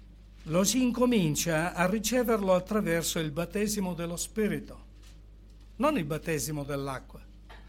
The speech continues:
ma il battesimo dello Spirito per imposizione delle mani. Perché molti,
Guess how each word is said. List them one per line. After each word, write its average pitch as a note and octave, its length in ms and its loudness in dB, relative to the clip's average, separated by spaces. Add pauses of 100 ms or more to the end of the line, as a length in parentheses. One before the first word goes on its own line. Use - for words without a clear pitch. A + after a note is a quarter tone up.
(260)
ma F3 160 2
il F3+ 80 2
battesimo G#3+ 600 0
dello G3 220 0
Spirito G3 680 -2 (200)
per F#3 180 0
imposizione F#3 720 -2
delle F3+ 260 -2
mani. F#3+ 380 -6 (560)
Perché A3+ 280 2
molti, G3+ 680 2